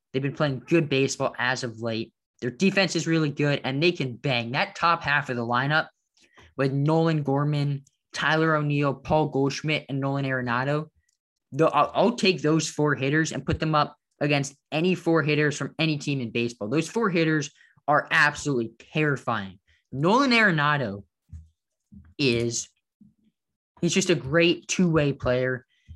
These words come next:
And Paul Goldschmidt, Paul Goldschmidt is one of the top five players in baseball over the past decade. He's been so good over the past couple of years. He gets M V P votes every single season.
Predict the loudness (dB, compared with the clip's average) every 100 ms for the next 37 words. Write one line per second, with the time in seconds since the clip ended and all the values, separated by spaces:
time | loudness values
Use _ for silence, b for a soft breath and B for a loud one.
0 | -6 -4 0 0 2 2 0 0 -2 -2
1 | -4 _ b b b b b b b _
2 | _ 0 0 4 4 4 4 2 2 2
3 | 4 4 2 -2 -6 0 2 2 0 -4
4 | 0 0 0 -4 -2 2 2 0 -6 _
5 | _ _ _ _ 2 4 4 2 0 0
6 | 0 0 0 0 0 -2 -2 -2 0 -2
7 | -8 -14 _ -4 -2 -6 -4 -2 -2 2
8 | 0 0 0 2 2 2 0 0 0 -2
9 | -2 -2 -2 -2 -2 -6 -4 -4 -4 -4
10 | 0 0 0 0 2 2 0 0 2 2
11 | 0 -10 _ _ _ 2 2 4 2 2
12 | 0 -2 -2 -4 -6 -6 -6 -10